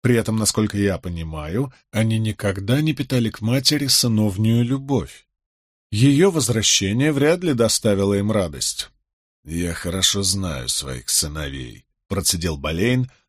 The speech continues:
глядя мне прямо в глаза. «Эта парочка бессердечных мерзавцев,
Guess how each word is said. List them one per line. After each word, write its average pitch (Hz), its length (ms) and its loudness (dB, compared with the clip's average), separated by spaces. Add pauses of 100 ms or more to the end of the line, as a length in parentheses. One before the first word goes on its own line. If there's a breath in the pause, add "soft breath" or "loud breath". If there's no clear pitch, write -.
(120)
глядя 127 400 2
мне 135 180 2
прямо 92 320 -2
в 82 80 -12
глаза. 87 500 -4 (400)
«Эта 82 340 -4
парочка 78 760 -4
бессердечных 85 1120 -2
мерзавцев, 95 840 -2